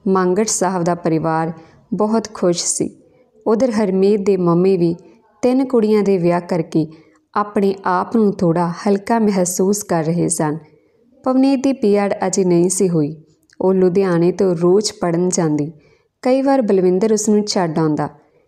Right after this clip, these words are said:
ਇੱਕ ਦਿਨ ਮਨਿੰਦਰ ਤੇ ਹਰਮੀਤ ਮੰਗਟ ਸਾਹਿਬ ਦੇ ਘਰ ਗਏ।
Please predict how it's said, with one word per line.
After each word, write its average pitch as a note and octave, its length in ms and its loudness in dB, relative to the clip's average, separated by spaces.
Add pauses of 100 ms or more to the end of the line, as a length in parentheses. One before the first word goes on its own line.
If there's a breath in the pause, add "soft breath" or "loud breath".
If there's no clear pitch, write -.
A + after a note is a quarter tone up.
(300 soft breath)
ਇੱਕ A#3+ 160 -2
ਦਿਨ C4 180 2
ਮਨਿੰਦਰ F#3+ 480 2
ਤੇ A#3 160 0
ਹਰਮੀਤ E3+ 560 2 (520 soft breath)
ਮੰਗਟ A#3+ 320 0
ਸਾਹਿਬ G3+ 360 -2
ਦੇ F#3 100 2
ਘਰ F3+ 280 -2
ਗਏ। D3+ 220 -4